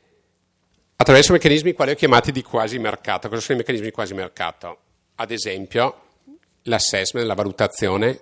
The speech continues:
esterna e indipendente della performance. Centocinquanta ha introdotto una grande innovazione, la civit, e agganciata alla civit ha introdotto gli organismi indipendenti di valutazione. Ieri ho fatto qua un seminario sugli organismi indipendenti di valutazione.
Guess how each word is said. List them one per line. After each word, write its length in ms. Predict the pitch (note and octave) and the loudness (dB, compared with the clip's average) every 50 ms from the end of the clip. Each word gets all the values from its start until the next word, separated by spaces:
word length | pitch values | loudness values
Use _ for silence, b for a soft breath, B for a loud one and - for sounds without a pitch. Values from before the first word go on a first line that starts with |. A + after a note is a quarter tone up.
| _ _ | _ _
esterna 840 | _ A2+ G#2 - - _ - G#2+ G2 G2 G2 G2+ G2+ G#2+ A#2 A#2 - _ | _ -4 -4 -4 -4 _ -4 -4 -4 -4 -4 -6 -6 -6 -6 -8 -10 _
e 100 | - B2 | -6 -4
indipendente 880 | A#2 A2 G#2+ A2 G2 G2 - A2 G2+ F2+ E2+ F2 F2+ F#2 F#2+ F2+ - G#2+ | -4 -4 -4 -6 -10 -8 -8 -8 -8 -6 -6 -6 -6 -6 -8 -8 -8 -6
della 240 | G2 F#2+ F2 F2+ F2+ | -6 -6 -6 -6 -6
performance. 800 | - - F#2 E2 - - G2 G2 F#2 D#2+ D#2+ D#2+ E2 - - B B B B B B B B B B B B | -6 -8 -8 -8 -6 -4 -4 -4 -4 -4 -6 -8 -10 -12 -16 B B B B B B B B B B B B
Centocinquanta 640 | _ - - - G2+ - A2+ G2+ - G#2 G2+ G2+ C#3+ | _ -10 -10 -10 -10 -10 -8 -4 -2 -2 -2 -2 -4
ha 20 | |
introdotto 320 | A#2 - G2 F2+ G2+ - | -6 -4 -6 -8 -8 -8
una 100 | A#2 A2 | -8 -8
grande 200 | F#2+ F#2+ F#2 F#2 | -6 -6 -6 -6
innovazione, 480 | F#2+ F#2+ F#2 F#2 F2+ - - A2 G2+ G#2 | -6 -6 -6 -6 -6 -6 -6 -6 -4 -4
la 100 | G2+ E2+ | -4 -6
civit, 680 | - - - A2+ F2 D2 D#2+ - _ _ - - - - _ _ B B B B B B B B B B B B _ B2 | -6 -8 -8 -8 -8 -10 -12 -14 _ _ -20 -20 -20 -20 _ _ B B B B B B B B B B B B _ -2
e 80 | G#2+ - | 0 2
agganciata 600 | - A2+ G#2 G#2 G#2+ G#2 G2+ G2 - A2 G#2+ - | 2 0 2 0 -4 -4 -4 -4 -4 -4 -2 -2
alla 120 | G#2+ G2 | -4 -4
civit 380 | - - - A2 G#2+ C3 C#3 - | -4 -4 -8 -6 -6 -6 -6 -4
ha 40 | A2 | -6
introdotto 580 | F#2+ F2+ - G2+ F2+ E2+ F#2 G2+ G#2+ - B2 | -6 -6 -8 -10 -10 -8 -8 -8 -8 -8 -8
gli 80 | A2+ G#2 | -6 -6
organismi 300 | G2+ F#2 F#2 F#2+ F#2+ F#2+ | -6 -6 -8 -8 -8 -8
indipendenti 420 | A#2 G#2+ G2+ - G2 F#2 F#2+ - | -8 -8 -8 -6 -8 -8 -8 -8
di 60 | A2+ G#2 | -8 -6
valutazione. 640 | G2 F#2+ - - F2 - - - G#2 F#2+ E2+ E2 F2 | -6 -8 -8 -10 -10 -10 -8 -6 -6 -6 -4 -6 -6
Ieri 180 | F2 G2 G#2+ | -6 -6 -6
ho 40 | A2 | -6
fatto 220 | - - F2+ - F#2 | -8 -10 -10 -10 -8
qua 100 | F#2+ G2 | -8 -8
un 80 | F#2+ | -8
seminario 360 | - - F#2+ F#2 F2+ G2 G2+ | -8 -10 -6 -4 -4 -4 -4
sugli 120 | G2+ - G2+ | -6 -8 -10
organismi 220 | E2+ F#2 G2 G2+ | -10 -10 -8 -8
indipendenti 380 | G#2+ F#2 F2 - G#2 G2 G2 A2 | -10 -10 -8 -8 -8 -8 -8 -8
di 40 | G2 | -8
valutazione. 640 | G2+ G#2 G2+ - C3+ - - F#2 E2+ F#2 F#2+ A2 B2 | -8 -8 -6 -8 -8 -8 -10 -12 -10 -8 -8 -8 -8